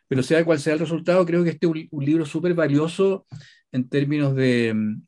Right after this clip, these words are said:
de defender la diversidad, defender también la, esa agenda social en la que se ha avanzado,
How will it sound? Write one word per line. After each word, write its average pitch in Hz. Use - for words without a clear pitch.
de 127
defender 123
la 131
diversidad, 127
defender 123
también 120
la, 113
esa 117
agenda 120
social 123
en 123
la 120
que 110
se 123
ha 113
avanzado, 117